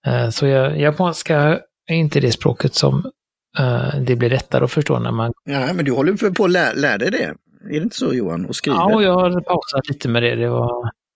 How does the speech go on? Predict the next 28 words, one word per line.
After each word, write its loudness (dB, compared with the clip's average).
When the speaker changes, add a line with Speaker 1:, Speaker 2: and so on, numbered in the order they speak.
Speaker 1:
Så, 0
så -4
att -4
jag 4
har 2
annat. -2
Jag 2
har 2
många 2
strängar 2
på -4
min 2
lyra. 2
Jo, 4
nej, 2
men 4
det, 2
det 0
var 2
väl, -2
eh, 0
det 0
var 0
väl 0
det 2
om 0
det. 2
Eh, 0